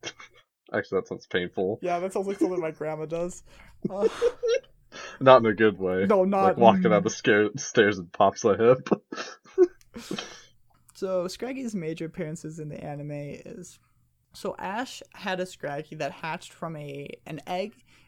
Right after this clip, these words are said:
Speaker 2: in the Black and White series, episode seventeen, called Scraggy, Hatched to be Wild. First off, love that pun. Like, you know, the Born to be Wild?
Speaker 1: Yeah, yeah, that was really good.
Speaker 2: Yeah,
Speaker 1: I,
Speaker 2: I
Speaker 1: I
Speaker 2: know.
Speaker 1: enjoyed that a lot.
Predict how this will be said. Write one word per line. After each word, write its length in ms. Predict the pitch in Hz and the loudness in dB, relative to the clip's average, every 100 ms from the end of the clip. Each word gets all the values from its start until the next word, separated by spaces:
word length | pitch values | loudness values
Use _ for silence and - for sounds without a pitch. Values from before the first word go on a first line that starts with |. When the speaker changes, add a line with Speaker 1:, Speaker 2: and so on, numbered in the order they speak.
| - | -12
Speaker 2:
in 160 | 180 | -8
the 100 | 147 | -8
Black 320 | 151 151 170 | -6 -6 -4
and 100 | 190 | -6
White 180 | 180 180 | -8 -10
series, 380 | - 165 165 175 - | -10 -8 -6 -8 -8
episode 380 | 165 170 156 | -12 -10 -10
seventeen, 800 | - 147 151 165 - 180 190 277 - _ _ | -10 -10 -8 -10 -10 -12 -10 -10 -14 _ _
called 280 | 185 143 - | -6 -6 -8
Scraggy, 760 | - - 247 226 190 - - _ - - | -16 -6 -2 -2 -4 -10 -20 _ -18 -16
Hatched 640 | - 233 269 - - - | -6 -4 -4 -10 -16 -14
to 220 | - 220 | -8 -6
be 140 | 214 247 | -6 -6
Wild. 560 | 170 151 143 151 151 - - | 0 0 0 -4 -6 -14 -16
First 240 | - 160 - | -8 -8 -6
off, 160 | 170 - _ _ _ | -10 -12 _ _ _
love 200 | 170 147 165 | -10 -6 -4
that 200 | 202 - | -6 -4
pun. 280 | 185 180 - _ _ _ - | -4 -4 -8 _ _ _ -14
Like, 160 | 165 | -10
you 60 | 160 | -8
know, 100 | 160 | -6
the 80 | 160 | -6
Born 320 | 170 170 180 | -4 -4 -4
to 120 | 220 | -6
be 120 | 208 | -8
Wild? 460 | 208 202 214 247 - _ - - - | -4 -4 -2 -4 -8 _ -16 -16 -10
Speaker 1:
Yeah, 400 | - 123 107 104 | 2 8 10 10
yeah, 180 | 107 104 | 8 6
that 100 | 110 | 6
was 160 | 110 101 | 2 2
really 220 | 104 98 | 0 2
good. 340 | 101 101 104 | 2 2 0
Speaker 2:
Yeah, 120 | - 98 | 2 6
Speaker 1:
I, 100 | 117 | 8
Speaker 2:
I 80 | 117 | 8
Speaker 1:
I 120 | 110 | 6
Speaker 2:
know. 60 | 98 | 4
Speaker 1:
enjoyed 240 | 95 92 | -2 0
that 100 | 90 | 0
a 0 | |
lot. 380 | 87 87 98 | 0 -2 -2